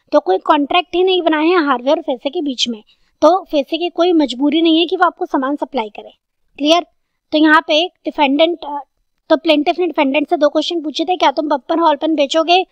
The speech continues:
और दूसरा, "लोएस्ट कैश प्राइस मुझे बता दो।" डिफेंडेंट ने रिप्लाई कर दिया कि लोएस्ट प्राइस है नाइन हंड्रेड पाउंड। प्लेंटिफ ने टेलीग्राम भेजा कि ठीक है, हम नाइन हंड्रेड पाउंड में ये खरीदना चाहते हैं। फेसे ने बोला, "नहीं, नहीं, मुझे ना ये बेचना नहीं है।"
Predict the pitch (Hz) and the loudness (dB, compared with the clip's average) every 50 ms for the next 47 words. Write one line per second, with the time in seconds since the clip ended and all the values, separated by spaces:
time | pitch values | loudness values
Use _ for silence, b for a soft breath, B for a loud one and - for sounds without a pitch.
0 | _ _ _ _ _ - 262 311 269 254 320 302 - 349 370 381 392 370 _ _ | _ _ _ _ _ 2 2 2 2 0 -4 -2 0 0 2 2 2 0 _ _
1 | _ - 285 285 302 311 330 359 349 - - 339 285 - - - 320 330 320 294 | _ -2 2 4 6 6 6 4 4 0 -2 -2 -2 -2 -2 -2 -2 0 0 0
2 | 302 269 294 277 285 - 247 233 220 220 220 226 _ _ _ _ _ _ _ 320 | -2 -2 -2 -4 -6 -4 -4 -6 -6 -6 -10 -16 _ _ _ _ _ _ _ -6
3 | 285 - 320 302 294 320 349 359 359 381 381 370 359 - 330 302 302 349 339 349 | 0 2 2 4 4 2 2 2 2 0 0 0 0 -2 0 0 0 0 2 0
4 | 320 277 254 302 330 349 392 415 392 _ _ _ _ - 349 330 302 294 302 339 | 0 0 0 2 4 6 6 4 4 _ _ _ _ -2 2 4 6 6 6 6
5 | 381 415 415 - - - - 311 269 269 277 - 311 349 370 349 269 254 269 277 | 4 2 2 0 -4 -4 -2 -2 -2 -2 -2 0 0 0 2 2 0 0 0 0
6 | 269 254 311 311 - - 269 220 208 214 - _ _ _ _ _ _ _ - 302 | 0 0 0 -2 0 0 -2 -2 -2 -8 -18 _ _ _ _ _ _ _ 0 2
7 | 302 294 262 392 370 - - 381 370 330 339 302 302 311 311 339 339 320 320 285 | 2 2 2 0 -2 0 0 0 2 2 2 2 0 0 0 0 0 0 0 0
8 | 247 311 339 381 370 _ _ _ _ - 320 - 320 349 269 381 370 359 359 370 | 2 2 2 0 0 _ _ _ _ -12 -6 0 0 2 4 4 2 2 2 0
9 | 381 359 302 294 302 311 302 294 320 320 - 320 285 277 277 277 311 339 359 - | 0 0 0 2 2 0 0 0 0 0 2 2 2 2 2 0 0 0 0 0
10 | 330 311 285 233 262 269 269 - 247 202 - - 202 208 220 _ _ _ _ b | 0 -2 0 0 0 0 0 -2 -4 -6 -6 -10 -16 -16 -16 _ _ _ _ b
11 | b b b b b - - 302 294 - - 381 381 381 339 370 381 415 403 359 | b b b b b -2 2 2 2 2 2 2 2 2 2 2 2 2 2 2
12 | 320 320 330 403 440 453 392 302 277 226 311 320 339 381 415 453 370 302 277 277 | 2 2 2 2 2 2 4 2 2 2 2 2 2 2 2 2 0 2 2 0
13 | 277 - - - 359 359 359 370 370 370 359 285 233 | 0 0 0 2 2 4 4 4 4 4 4 2 0